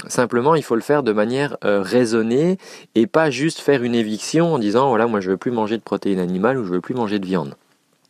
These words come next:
Il faut faire ça, alors, euh, il faut se former, hein, tout simplement. Il faut, euh, voilà, soit consulter des blogs, soit consulter un, un nutritionniste ou des personnes qui sont spécialisées dans ce type d'alimentation, parce qu'on va avoir besoin de compléter, en fait,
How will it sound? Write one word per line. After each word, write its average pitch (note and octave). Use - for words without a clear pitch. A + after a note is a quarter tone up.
Il A#2
faut C#3+
faire C#3+
ça, C#3
alors, G#2
euh, F#2+
il G2
faut A2+
se G2
former, C3+
hein, -
tout -
simplement. A#2
Il A#2+
faut, A2
euh, F#2
voilà, G#2
soit G2+
consulter G2
des E2+
blogs, D3+
soit -
consulter G2+
un, F2+
un F#2
nutritionniste A2+
ou A2+
des G2+
personnes B2
qui A2
sont G#2
spécialisées A#2
dans G2
ce -
type C#3
d'alimentation, G#2+
parce B2+
qu'on E3+
va A#2
avoir A#2+
besoin C#3+
de A2
compléter, D3+
en A2
fait, D3+